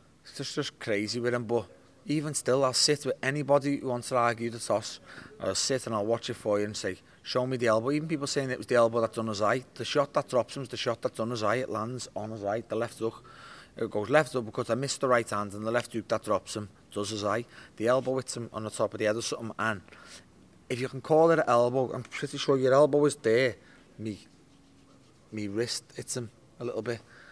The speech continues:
And like I said beforehand, if someone, if I offer someone a free shot now and they want to hit me with there or the fist,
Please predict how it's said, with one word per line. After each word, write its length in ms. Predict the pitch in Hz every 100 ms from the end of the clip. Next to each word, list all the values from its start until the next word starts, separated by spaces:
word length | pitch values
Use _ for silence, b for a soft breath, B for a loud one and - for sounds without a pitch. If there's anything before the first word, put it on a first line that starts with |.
| B -
And 100 | 120
like 140 | 127
I 20 | 127
said 220 | - 110
beforehand, 640 | - 107 104 107 110 110 - - _ - B B B B -
if 100 | -
someone, 440 | - 127 127 123 - -
if 80 |
I 120 | 123 135
offer 160 | 120
someone 280 | 127 127 123
a 40 |
free 180 | 117 120
shot 320 | 113 117 113
now 260 | 117 120 113 B B B B B -
and 120 | 107
they 40 |
want 200 | 107 107
to 40 | 104
hit 160 | -
me 120 | 107
with 200 | 104 107 - - _ - - - -
there 360 | - 147 156 123 - - - _ - - - _ _ _ -
or 140 | 123
the 80 | 113
fist, 520 | 107 123 120 - -